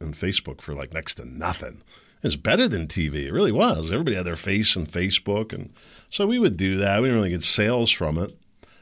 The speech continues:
Uh, but we also had a, a retail business. It wasn't mine. It was a tenant that I helped with some sales. And the, the, um, it was, it was a very eye-catching product, and it did very well on Facebook.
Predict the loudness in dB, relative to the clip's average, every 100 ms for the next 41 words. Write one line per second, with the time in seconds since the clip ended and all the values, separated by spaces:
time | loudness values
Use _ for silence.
0 | _ 2 2 4 2 4 2 2 0 2
1 | 0 0 -2 2 2 2 0 0 0 -2
2 | 0 2 2 2 2 2 0 0 -2 -4
3 | -2 -2 -2 -4 -10 -20 -20 -20 -6 -2
4 | -2 0 0 0 -2 -2 -2 0 2 2
5 | 2 2 0 -2 -4 -4 -4 -2 -4 -4
6 | -4 -2 -2 -4 -6 -8 -10 -16 -16 -20
7 | -20 _ -6 -6 -4 -4 -2 -2 0 -2
8 | 0 0 0 -2 -2 0 0 0 -2 0
9 | 0 0 -2 -2 -4 -2 -4 0 0 0
10 | 0 -2 -6 -6 -4 -2 -4 -10